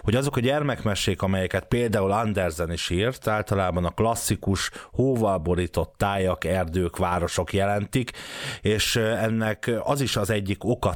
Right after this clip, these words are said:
talán, és majd ezt fogjuk feszegetni, hogy ezek az irodalmi művek a kis jégkorszakban íródtak. No de mi is az a kis jégkorszak? Mert hogy a jégkorszakról beszélünk, akkor mindenki mondjuk a hógolyó földre gondol, meg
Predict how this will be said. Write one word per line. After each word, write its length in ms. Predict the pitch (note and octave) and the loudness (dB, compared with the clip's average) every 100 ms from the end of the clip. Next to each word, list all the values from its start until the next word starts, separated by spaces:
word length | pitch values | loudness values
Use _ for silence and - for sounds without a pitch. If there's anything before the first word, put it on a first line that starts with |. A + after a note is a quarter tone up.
| - | 0
talán, 680 | A2+ G2 D#2+ D#2+ A2+ E3 A#2+ | 0 2 2 2 0 -2 -4
és 180 | F#2+ - | -6 -2
majd 180 | F#2+ F#2+ | 0 2
ezt 240 | F#2+ F#2+ | 0 0
fogjuk 240 | G2 F2+ | 0 -2
feszegetni, 640 | - F2+ - E2+ F2 - C3+ | 0 0 0 0 -2 -2 -2
hogy 180 | C#3 C3+ | 0 0
ezek 200 | C3+ - | 0 0
az 100 | C#3 | 0
irodalmi 400 | E3 C3+ B2 B2+ | 2 2 0 0
művek 640 | C#3 D3+ G#2+ B2 - - - | 0 2 0 -2 -6 -10 -6
a 60 | |
kis 340 | C3+ F#3+ - C3 | -2 0 0 2
jégkorszakban 800 | G#2+ - F#2 D#2+ - E2 E2 F2+ | 0 0 -2 0 -2 -2 0 2
íródtak. 640 | F#2 F2 E2+ - G#2+ - - - - - | 2 0 -2 -2 -4 -4 -12 -16 -16 -4
No 100 | A#2+ | 0
de 260 | B2+ B2+ - | 0 0 -2
mi 140 | E3 | 0
is 160 | G#3 F3+ | 0 0
az 80 | E3 | 0
a 80 | |
kis 280 | D3+ F3 - | 0 -2 2
jégkorszak? 920 | D3 G#2 - F#2+ D#2 - D2+ - - - | 0 0 0 0 0 -2 -4 -4 -10 -4
Mert 160 | C3 | -2
hogy 120 | B2+ | 2
a 80 | B2+ | 2
jégkorszakról 720 | C3 G#3 - F3 - C3 A#2 | 2 0 0 0 -2 0 2
beszélünk, 440 | A2 D#3+ - F3+ D#3+ | 2 0 0 0 -2
akkor 220 | - D#3+ | -2 0
mindenki 460 | F3 F3 C3+ - | 2 0 0 -2
mondjuk 280 | A#2+ A2+ G#2 | -2 -2 0
a 120 | G2+ | -2
hógolyó 520 | G2 B2 A2+ B2 A#2 A2 | 2 0 2 2 2 0
földre 460 | - A2+ G#2+ A2 | 0 2 2 0
gondol, 520 | G2 A2 G#2 G#2+ G#2+ | 2 0 2 2 2
meg 260 | G#2 G2+ | 2 -2